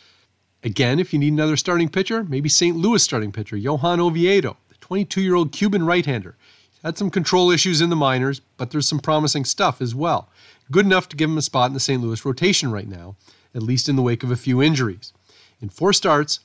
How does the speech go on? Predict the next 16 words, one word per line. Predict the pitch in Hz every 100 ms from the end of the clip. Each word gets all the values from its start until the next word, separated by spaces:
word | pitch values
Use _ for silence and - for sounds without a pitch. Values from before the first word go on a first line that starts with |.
| -
Oviedo | 127 135 127 135
has | 135
a | 120
four | - 160
point | 160 170 151
six | 170 -
six | 175 - 156
E | 156
R | 151
A | 117 120
and | 123
one | 123 131
point | 143 135
two | -
nine | 143 143 139
whip, | 165 120